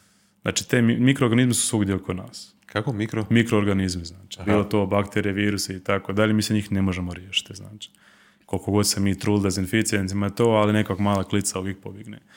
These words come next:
Speaker 1: A ista stvar je, znači, za sve, znači, ovaj mikrofon, ova čaša, svako voće, svaka namirnica ima svoj mikrobiom,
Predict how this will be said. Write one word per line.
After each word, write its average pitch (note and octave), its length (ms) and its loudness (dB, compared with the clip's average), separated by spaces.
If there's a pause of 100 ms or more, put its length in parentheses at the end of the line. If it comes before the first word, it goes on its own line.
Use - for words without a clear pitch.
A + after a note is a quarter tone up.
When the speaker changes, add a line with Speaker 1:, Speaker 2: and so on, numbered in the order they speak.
(260)
Speaker 1:
A F#2+ 140 -2
ista A2+ 240 0
stvar A2+ 260 0
je, G#2+ 40 0
znači, G#2 200 -2
za G2+ 100 -2
sve, G2+ 280 0
znači, F#2 300 -4
ovaj G#2 160 2
mikrofon, G#2 680 -2
ova G#2 200 0
čaša, G2+ 840 -2
svako - 400 -6
voće, G#2 400 -4
svaka - 380 -6
namirnica G#2+ 560 0
ima G#2 140 -6
svoj G#2 260 0
mikrobiom, F#2 600 -4